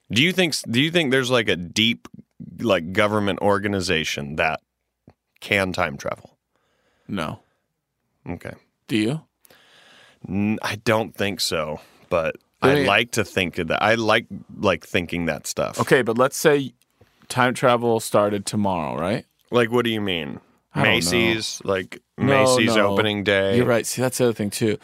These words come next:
Speaker 1: La-, uh, p-, after Labor Day sale, time travel.
Speaker 2: Okay, let's say you
Speaker 1: Fifty percent off.
Speaker 2: you were Marty in a Doc Brown situation. Okay?
Speaker 1: Okay.
Speaker 2: And so you specifically are the person who can time travel.
Speaker 1: Okay.
Speaker 2: And you went back to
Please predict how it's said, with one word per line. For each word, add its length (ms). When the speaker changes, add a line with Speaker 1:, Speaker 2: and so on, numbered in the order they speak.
Speaker 1:
La-, 120
uh, 240
p-, 140
after 500
Labor 360
Day 240
sale, 480
time 420
travel. 680
Speaker 2:
Okay, 140
let's 240
say 80
you 140
Speaker 1:
Fifty 280
percent 400
off. 360
Speaker 2:
you 180
were 120
Marty 440
in 80
a 60
Doc 300
Brown 240
situation. 920
Okay? 280
Speaker 1:
Okay. 320
Speaker 2:
And 140
so 100
you 680
specifically 960
are 140
the 120
person 440
who 100
can 180
time 280
travel. 420
Speaker 1:
Okay. 260
Speaker 2:
And 140
you 100
went 180
back 280
to 460